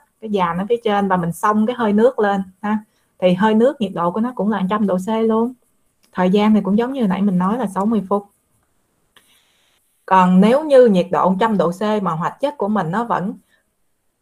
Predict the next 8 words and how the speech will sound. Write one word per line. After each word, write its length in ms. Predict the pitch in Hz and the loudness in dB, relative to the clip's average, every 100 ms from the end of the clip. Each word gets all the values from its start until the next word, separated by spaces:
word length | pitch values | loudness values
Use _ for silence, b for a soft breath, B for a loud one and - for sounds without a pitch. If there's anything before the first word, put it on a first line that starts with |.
| _ _ _ | _ _ _
bị 160 | - 170 | 0 2
hư 300 | 226 254 180 156 _ _ _ _ | 2 2 2 -2 _ _ _ _
thì 140 | 175 | -8
bây 160 | 190 196 | -6 -4
giờ 180 | 165 | -4
mình 320 | 165 160 165 165 | -2 -4 -4 -8
hạ 200 | 160 151 | -10 -10
xuống. 340 | - 190 220 | -6 0 0